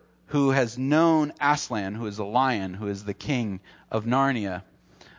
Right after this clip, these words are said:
uh, the son of the king. It's a, it's a Jesus figure. Somebody asks him about Aslan. He says, "Well, he's a lion,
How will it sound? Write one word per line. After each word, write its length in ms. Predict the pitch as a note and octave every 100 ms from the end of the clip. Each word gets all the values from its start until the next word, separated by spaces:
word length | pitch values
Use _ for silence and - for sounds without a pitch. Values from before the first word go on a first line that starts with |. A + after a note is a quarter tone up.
| -
uh, 60 | G#2+
the 80 | G#2
son 260 | - D#3
of 80 | C#3
the 80 | A#2+
king. 320 | - A#2 G#2
It's 140 | G2 G2+
a, 60 |
it's 280 | F2+ - -
a 60 | G#2
Jesus 420 | A2 A#2+ G#2 -
figure. 480 | G2+ F#2 E2+ E2 - - - - -
Somebody 340 | - F#3 E3+ C3
asks 460 | C#3 D#3 - -
him 320 | B2 A2 A#2 -
about 300 | A2 B2 A2+
Aslan. 360 | A#2+ C3 - A2+
He 80 | A2+
says, 320 | - A2 G2+ - - -
"Well, 120 | C#3+
he's 160 | C#3+ D3+
a 60 | C3+
lion, 540 | D#3 A#3 D#3+ F#2+